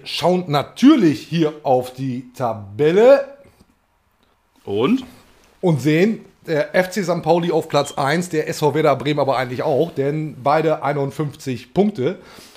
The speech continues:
Speaker 1: Auf Rang drei,
Speaker 2: Da
Speaker 1: Darmstadt.
Speaker 2: ist man nicht mehr dann Zweiter, sondern da
Speaker 1: Nein.
Speaker 2: ist man dann eigentlich auch Erster,
Speaker 1: Der
Speaker 2: ne?
Speaker 1: S V Werder
Speaker 2: Ja.
Speaker 1: Bremen ist eigentlich Erster. Also dieses, dieses Torverhältnis,
Speaker 2: Ja.
Speaker 1: das wird sich ja noch alles irgendwie regeln lassen.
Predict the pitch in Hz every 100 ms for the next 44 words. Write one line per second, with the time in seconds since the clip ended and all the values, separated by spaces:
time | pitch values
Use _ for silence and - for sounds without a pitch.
0 | _ 143 160 147 143 127 135 147 135 139
1 | 160 180 139 131 117 113 104 - 104 101
2 | 92 101 104 117 180 147 131 123 123 120
3 | 117 107 107 98 147 - 120 160 135 160
4 | 143 127 175 170 135 160 117 143 - 101
5 | 101 - 110 113 110 120 110 135 135 117
6 | 120 113 113 104 120 110 104 104 98 95
7 | 104 98 98 107 104 101 -